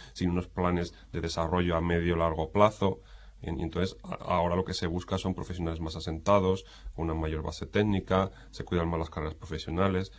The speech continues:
con lo cual yo creo que la calidad de trabajo informático,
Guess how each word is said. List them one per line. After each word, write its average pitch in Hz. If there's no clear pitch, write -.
con -
lo -
cual 87
yo -
creo 87
que 87
la 85
calidad 80
de -
trabajo 82
informático, 87